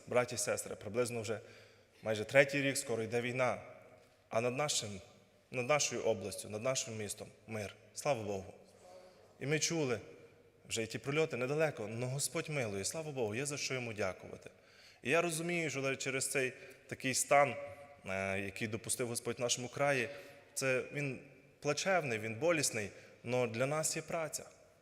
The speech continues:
І хочеться, щоб ви нас підтримували в цій праці, коли браття, молодь, вони їдуть на Херсон, на Миколаївщину,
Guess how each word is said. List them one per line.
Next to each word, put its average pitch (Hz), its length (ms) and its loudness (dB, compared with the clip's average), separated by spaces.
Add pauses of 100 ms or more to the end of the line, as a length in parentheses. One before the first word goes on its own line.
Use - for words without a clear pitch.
(540)
І 131 440 6
хочеться, 180 260 0
щоб 143 180 2
ви 151 100 2
нас 147 140 0
підтримували 135 640 0
в 98 60 -8
цій - 140 -4
праці, - 400 -4
коли 113 140 0
браття, 131 360 -2
молодь, 120 360 -2 (300)
вони 156 180 -6
їдуть 147 340 -2
на 101 280 -2 (280)
Херсон, 143 560 0
на 101 60 -4
Миколаївщину, 127 840 -2